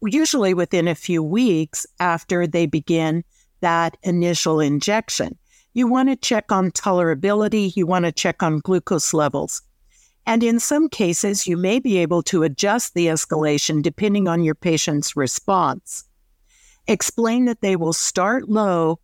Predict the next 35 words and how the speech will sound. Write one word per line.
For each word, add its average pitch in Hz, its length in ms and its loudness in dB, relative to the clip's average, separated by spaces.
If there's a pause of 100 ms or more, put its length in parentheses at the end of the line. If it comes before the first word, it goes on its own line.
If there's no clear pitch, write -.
(140)
and 175 200 0
go 175 220 2
slow, 185 760 0 (440)
and 196 220 2
that 170 280 0
will 190 240 0
increase 196 560 0
as 165 220 -2
needed 160 480 0
to 196 160 0
allow 170 260 2
their 156 140 0
body 156 340 0
to 147 100 -2
get 143 240 -2
used 202 360 0
to 180 80 0
the 170 80 0
medication 151 800 0 (400)
and 180 220 0
then 240 320 2
to - 140 -2
get 160 360 0
to 202 120 0
the 175 120 0
best 160 400 0
dose 156 440 0 (100)
for 170 420 0
their 151 420 0 (400)
optimum 151 640 0 (160)
outcome. 113 560 -4 (600)
Okay, 226 400 0
so - 300 -2
moving 220 400 2
on. 180 320 0